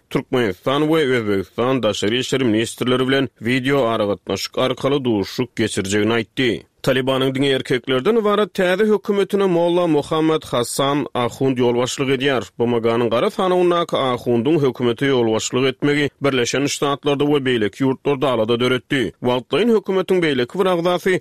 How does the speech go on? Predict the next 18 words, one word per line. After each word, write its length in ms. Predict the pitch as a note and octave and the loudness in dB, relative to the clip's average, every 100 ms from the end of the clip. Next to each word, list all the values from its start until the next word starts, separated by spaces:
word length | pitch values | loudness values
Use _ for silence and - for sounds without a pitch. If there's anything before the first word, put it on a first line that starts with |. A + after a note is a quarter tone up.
| - | -2
Sirajuddin 720 | - F3 D#3 C3 B2+ A2+ E3+ | 0 2 2 0 -2 0 0
Haqqani 640 | C#3 B2 - B2 A#2+ C#3+ | 0 -4 -2 0 2 0
Birleşen 380 | C3+ A#2+ A#2 C3 | 0 0 0 -2
Ştatlaryň 580 | C3 - C#3+ B2 D3 D3 | -2 -2 -2 0 0 0
federal 460 | C#3 A2+ A2+ B2+ B2 | 0 0 0 0 0
derňöw 400 | A2+ A2+ C3 A2+ | 0 2 2 0
bürosy 340 | A#2 A2+ G#2+ - | 0 0 -2 -2
tarapyndan 480 | B2+ B2 - C3 C#3+ | -2 -2 -2 0 0
gözlenilýär. 720 | A2+ G#2 A2 A#2 B2 A#2+ F2+ - - | 0 0 0 2 0 -2 -4 -8 -2
Awganystanyň 720 | B2 A#2 A#2+ A#2 A#2+ A#2+ A#2+ | 0 2 0 -2 -2 0 0
täze 360 | B2+ A#2 F3+ | 0 0 2
dolandyrjylary 680 | A3 G3+ G3 F#3 F#3 F3+ G3 | 2 0 0 0 0 2 2
uruşdan 420 | F#3+ C#3 - E3 | 2 0 -2 0
ejir 240 | D3+ C3+ F3 | 0 0 0
çeken 360 | F#3 F#3 F#3 | 0 0 2
ýurtda 460 | F3+ F3 E3+ - E3+ | 2 2 0 0 -2
ykdysadyýety 680 | - - C3 A#2 G#2 G#2+ B2+ | -2 -2 0 2 0 -2 0
durnuklulaşdyrmak, 920 | A#2+ A#2 - G#2 G#2 - F#2 G#2+ B2 | 0 0 0 0 0 -2 -2 0 0